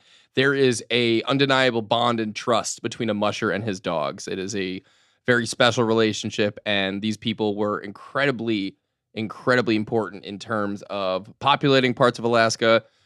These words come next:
keeping businesses going up there, and, as we are going to see, keeping people alive and healthy.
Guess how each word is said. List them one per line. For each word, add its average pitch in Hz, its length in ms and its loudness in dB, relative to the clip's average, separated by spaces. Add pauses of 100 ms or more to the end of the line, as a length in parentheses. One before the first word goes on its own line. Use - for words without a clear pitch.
(220)
keeping 110 500 -2
businesses 117 600 0
going 113 300 6
up 110 180 0
there, 110 300 4
and, 113 460 2 (120)
as 104 220 -2
we 107 160 -2
are 98 60 -2
going 98 220 -6
to 104 60 -10
see, 113 400 -2 (140)
keeping 131 280 -6
people 123 340 0
alive 117 320 4
and 110 80 -4
healthy. - 400 -4